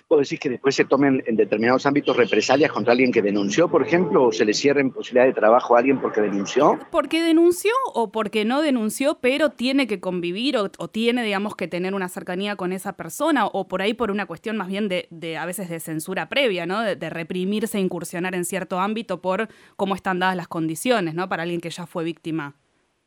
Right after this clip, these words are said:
Speaker 1: No, decididamente, definitivamente, yo creo que está muy claro que hay que, este, re-, resolver este tipo de situaciones de tal manera que eso no ocurra. Que la justicia efectivamente actúe, como creo que nos estamos poniendo de acuerdo, y cuando no actúa, porque a veces no actúa y exigimos que actúe,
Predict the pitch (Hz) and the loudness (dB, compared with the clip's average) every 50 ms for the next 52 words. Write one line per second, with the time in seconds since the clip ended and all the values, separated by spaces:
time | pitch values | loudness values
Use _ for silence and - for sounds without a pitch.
0 | _ _ _ _ _ _ _ _ _ _ _ _ _ _ _ _ - 107 151 226 | _ _ _ _ _ _ _ _ _ _ _ _ _ _ _ _ 0 2 2 2
1 | - 117 - - 110 98 107 120 120 131 151 151 185 151 123 - - 113 107 - | 2 0 0 2 4 6 6 6 6 4 4 4 4 2 2 2 0 -2 -4 0
2 | - 113 107 113 151 196 180 226 165 135 - 113 104 95 104 98 - 104 101 101 | 0 0 2 2 2 0 0 0 0 0 0 0 0 0 -2 -2 -2 -2 -2 -2
3 | 98 - - - 233 247 226 - - 113 107 - - 107 104 87 78 - - _ | -4 -2 2 2 4 4 4 2 2 0 0 2 2 2 2 2 0 -6 -16 _
4 | - - - - _ _ _ _ _ - 113 - - _ - 101 92 90 85 - | -20 -20 -20 -20 _ _ _ _ _ 0 0 0 0 _ 2 2 2 2 0 -4
5 | _ _ _ _ _ _ _ _ _ _ _ _ _ _ _ _ _ _ _ _ | _ _ _ _ _ _ _ _ _ _ _ _ _ _ _ _ _ _ _ _
6 | _ _ - 104 - - 120 - - _ - 104 98 - 98 101 101 123 143 151 | _ _ -10 -8 -6 -8 -8 -10 -8 _ -6 -4 -4 -2 -2 0 2 2 2 2
7 | - - 190 - 117 107 - 127 120 110 - - - - - - 190 196 170 - | 0 -4 -6 -8 -8 0 4 4 4 4 2 -2 -6 -6 -4 -2 0 0 2 2
8 | 123 113 113 117 139 165 165 - 120 - - 107 107 104 101 - _ - 240 262 | 0 0 0 0 0 -2 -2 -4 -8 -10 -8 -6 -6 -6 -6 -8 _ -6 -4 0
9 | 226 170 113 98 - _ _ _ _ _ _ _ _ _ _ _ _ _ _ _ | 0 0 0 -2 -6 _ _ _ _ _ _ _ _ _ _ _ _ _ _ _
10 | _ - _ _ - 123 98 - - - _ 135 127 156 151 - 101 - 123 113 | _ -20 _ _ 0 0 0 0 -4 -8 _ -2 0 0 0 0 -2 0 0 2
11 | 120 123 113 131 110 - _ 180 185 185 165 - 117 104 95 - 107 117 101 117 | 2 2 2 2 2 2 _ 4 4 4 2 0 -4 -4 -2 0 0 0 0 0
12 | 117 113 - - 131 123 123 120 - - 131 135 139 143 151 156 151 - 190 190 | -4 -6 -6 -4 -4 -2 -2 -4 0 0 2 4 6 6 4 4 2 2 0 4
13 | 185 202 220 226 226 - 135 113 113 110 113 123 143 151 156 147 - 220 214 202 | 4 6 6 4 4 2 0 -2 0 0 0 4 4 4 2 2 2 4 4 4
14 | - - - 104 107 113 - - 120 131 139 131 - - 196 185 165 127 113 110 | 2 0 -4 -4 -2 -2 -2 0 0 2 0 2 2 4 4 6 6 4 4 0
15 | 92 - - - - 135 139 143 - - 135 - _ - 214 202 175 123 | -2 -6 -6 0 2 4 4 4 2 0 -4 -4 _ 2 4 4 4 4